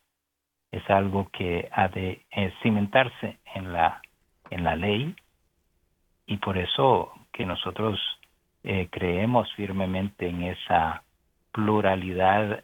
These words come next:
de la ley civil, ¿verdad? Donde hay campo para la libertad de conciencia.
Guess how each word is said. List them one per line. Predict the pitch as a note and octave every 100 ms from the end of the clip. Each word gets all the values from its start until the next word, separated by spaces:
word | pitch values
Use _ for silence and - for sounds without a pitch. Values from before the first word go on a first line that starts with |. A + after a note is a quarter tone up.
| -
de | - F#2 F#2
la | F2+ F2+
ley | F2 G2+ G2
civil, | - G#2 C#3+ F#2+ - _ _ _ _ _ _
¿verdad? | G2+ F2+ F#2 - - _ _
Donde | G2+ F2+ E2+ F2
hay | F#2 -
campo | G#2+ A2 G2+ - - - _ _ _ _ _
para | F#2 F2 F2 E2+ -
la | G2
libertad | F2+ F2+ E2+ -
de | G2
conciencia. | - E2+ - F#2 D#2+ - -